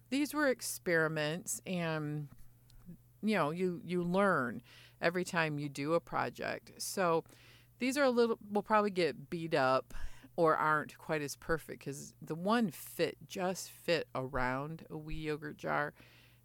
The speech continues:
And, um, but it has a big gap, a big seam, so I covered that little gap with a strip of paper. And I don't like having to glue it straight to the jar because that's what I did.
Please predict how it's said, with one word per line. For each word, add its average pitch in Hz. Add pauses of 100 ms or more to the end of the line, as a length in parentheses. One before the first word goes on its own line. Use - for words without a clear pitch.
(140)
And, 151 (240)
um, 147
but -
it 170
has 190
a 156
big 143
gap, 135 (300)
a -
big 175
seam, 170
so 160
I 135
covered 165
that 147
little 143
gap 135 (460)
with -
a 104
strip -
of 123
paper. - (100)
And 175
I 165
don't 175
like 156
having 151
to 139
glue 151
it -
straight -
to 143
the 135
jar 135
because 143
that's 143
what -
I 117
did. 117